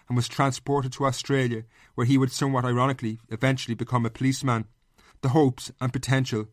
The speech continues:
offered by the political movements of the Reformers, and most importantly the Society of United Irishmen of Anne Devlin's youth, had long passed.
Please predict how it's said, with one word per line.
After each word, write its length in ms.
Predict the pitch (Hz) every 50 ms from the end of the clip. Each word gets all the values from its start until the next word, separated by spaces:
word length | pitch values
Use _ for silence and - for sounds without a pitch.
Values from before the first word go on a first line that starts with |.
| _
offered 420 | - 135 139 131 127 123 120 120 -
by 80 | 131
the 140 | 123 120 113
political 360 | - 127 131 131 127 - 143
movements 480 | 131 131 131 131 131 117 113 117 113 -
of 120 | 117 -
the 60 | - 110
Reformers, 680 | 110 101 - _ 135 131 131 131 131 127 123 120 - - _ - - - _
and 100 | 113 123
most 240 | 131 139 143 135 -
importantly 640 | 139 131 - 139 139 - - 110 104 110 113 110
the 120 | 113 - 113
Society 520 | - 120 - - 135 135 135 135 135 135
of 120 | 135 123
United 320 | 127 131 127 127 127 117 113
Irishmen 540 | 127 131 131 123 120 - - 113 110 110 - _ _
of 120 | 113 107
Anne 180 | 123 127 127 123
Devlin's 420 | 131 131 131 127 131 131 127 123
youth, 300 | 123 117 117 113 - - - - - _
had 180 | - 120 113 120
long 200 | 120 120 120 117
passed. 520 | - 113 120 120 117 110 98 - - -